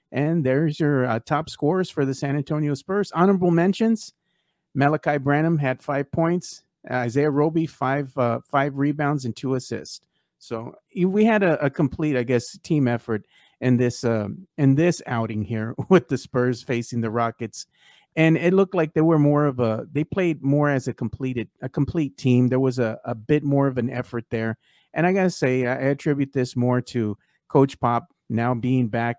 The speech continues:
with the, with the Spurs after, you know, a little hiatus there due to a, a medical procedure that he had done. And I think, you know, just the, the guys seeing him on the sidelines with the, you know, his, his, uh,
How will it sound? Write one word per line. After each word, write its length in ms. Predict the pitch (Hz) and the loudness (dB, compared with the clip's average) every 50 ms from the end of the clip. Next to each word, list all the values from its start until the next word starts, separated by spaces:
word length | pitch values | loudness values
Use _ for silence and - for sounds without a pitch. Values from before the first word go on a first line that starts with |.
| _ _ | _ _
with 220 | 113 117 117 - | -2 -2 -2 -2
the, 280 | - 117 110 110 107 113 117 | -2 -2 -2 -2 -4 -4 -4
with 200 | 117 123 - - | -6 -6 -6 -8
the 60 | - | -12
Spurs 560 | - - - 120 117 120 120 123 117 - - _ _ _ _ _ _ | -20 -8 -4 -2 0 0 0 -2 -4 -8 -14 _ _ _ _ _ _
after, 260 | - 117 117 - - 127 | -4 -4 -4 -2 -2 0
you 140 | 127 127 | 2 2
know, 80 | 120 120 | 2 2
a 80 | 117 120 | 2 2
little 140 | 123 123 | 0 0
hiatus 460 | 113 120 110 110 113 113 117 113 - - | 0 -2 -2 -4 -4 -4 -4 -6 -6 -4
there 180 | 113 110 110 | -4 -4 -2
due 180 | 107 117 113 113 | -2 -2 -2 0
to 120 | 113 113 | 0 0
a, 260 | 107 101 104 113 113 | -2 -2 -4 -6 -4
a 40 | 110 | -4
medical 560 | 113 113 117 113 110 107 - 113 107 107 - - | -2 -2 0 -2 -2 -4 -2 -2 -4 -4 -4 -6
procedure 460 | - 127 117 - - 123 113 120 113 | -6 -8 -6 -4 -6 -6 -4 -4 -4
that 140 | 107 113 107 | -4 -4 -4
he 100 | 113 104 | -4 -4
had 220 | 110 113 107 101 _ | -6 -6 -6 -6 _
done. 300 | - 110 110 107 107 107 - _ _ _ _ _ _ _ | -6 -4 -4 -4 -4 -6 -10 _ _ _ _ _ _ _
And 140 | - 185 196 | 0 2 2
I 60 | 196 | 2
think, 300 | 190 - 214 202 180 - | 2 0 0 0 0 0
you 100 | - 185 | 0 2
know, 160 | 156 143 143 135 | 2 4 2 2
just 380 | 135 147 143 139 - - - | 2 0 0 0 -2 -4 -2
the, 180 | 135 120 117 117 | 0 0 0 0
the 240 | 117 127 120 113 107 | 0 0 0 0 0
guys 340 | 107 123 120 123 131 131 | -2 -2 0 0 0 -2
seeing 280 | - - 139 139 139 127 | -2 -2 0 2 2 4
him 160 | 139 131 127 | 4 4 4
on 100 | 123 120 | 2 2
the 80 | 110 104 | 0 -2
sidelines 800 | - - 123 120 120 120 123 120 123 123 120 123 123 - - - _ _ _ _ _ _ _ - | -4 -2 -2 0 0 -2 -2 -2 -2 0 0 0 -2 -4 -10 -18 _ _ _ _ _ _ _ 2
with 220 | 135 135 139 139 | 4 4 4 4
the, 140 | - 123 123 | 4 2 4
you 140 | 139 151 147 | 4 4 4
know, 140 | 127 117 113 | 4 4 4
his, 260 | 127 131 117 110 - | 2 2 0 0 -4
his, 400 | - - 120 127 117 107 98 123 | -6 -4 -2 -2 -2 -2 -4 -4
uh, 280 | 110 107 104 101 104 | -4 -4 -4 -6 -8